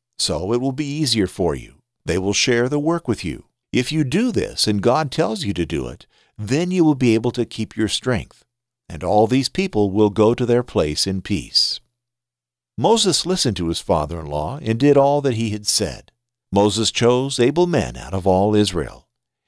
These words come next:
and he made them leaders over the people, leaders of thousands, of hundreds, of fifties, and of tens. They judged the people at all times. They would bring the big troubles to Moses,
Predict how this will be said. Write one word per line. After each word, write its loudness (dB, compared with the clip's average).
and -2
he 4
made 2
them 2
leaders 0
over 2
the 0
people, -4
leaders 0
of 0
thousands, -2
of 2
hundreds, -2
of 4
fifties, -2
and 0
of 2
tens. -8
They 2
judged 2
the 2
people 0
at 0
all 4
times. -6
They 4
would 4
bring 2
the 0
big 0
troubles -2
to -4
Moses, -6